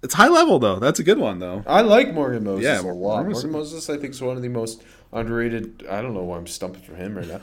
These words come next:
Speaker 2: But one of the most
Speaker 1: <laughs>
Speaker 2: underrated right tackles in the N F L.
Speaker 1: He is. He is.
Speaker 2: Ever.
Speaker 1: That's why I don't know. That's a little lofty for Warren. But yeah, I can see him being. I can see the path for Warren being a starter. I, I
Speaker 2: I also, yeah,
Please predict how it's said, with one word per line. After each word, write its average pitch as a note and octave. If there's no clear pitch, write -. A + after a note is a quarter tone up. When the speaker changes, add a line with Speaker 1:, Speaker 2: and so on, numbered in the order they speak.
Speaker 2:
But F3
one F3
of F3
the E3+
most D#3
Speaker 1:
<laughs> -
Speaker 2:
underrated E3
right -
tackles G#3+
in G3+
the A3
N G3+
F -
L. F3+
Speaker 1:
He D#3
is. D#3
He F3+
is. A3+
Speaker 2:
Ever. C3
Speaker 1:
That's A3
why A3+
I G#3
don't G3
know. F3+
That's D3+
a F3+
little F3
lofty C3+
for A2+
Warren. G#2+
But E3
yeah, F#3
I D#3
can F3+
see G#3
him C#4
being. G3+
I F#3
can E4+
see F4+
the F#4
path B3
for A#3
Warren F#3+
being F3
a D#3+
starter. B2+
I, B1
I C2+
Speaker 2:
I D#3+
also, F#3+
yeah, G2+